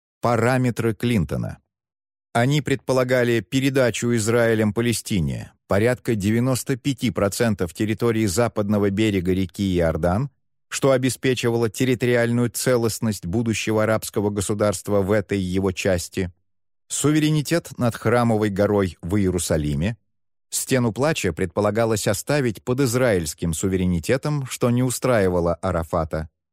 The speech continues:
Более значительные уступки в вопросе возвращения палестинских беженцев.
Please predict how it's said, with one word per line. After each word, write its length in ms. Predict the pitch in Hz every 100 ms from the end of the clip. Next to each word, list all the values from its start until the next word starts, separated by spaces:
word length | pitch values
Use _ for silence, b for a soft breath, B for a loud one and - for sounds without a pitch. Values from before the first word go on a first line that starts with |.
| _ _ _
Более 420 | 98 139 185 185
значительные 720 | 151 156 143 151 156 160 156
уступки 720 | 147 135 - 139 131 _ 139
в 140 | 139 104
вопросе 500 | 117 - 127 131 135
возвращения 760 | 120 107 110 - - 113 123 127
палестинских 760 | 110 98 - - 92 - 110
беженцев. 840 | 95 82 76 64 64 - - -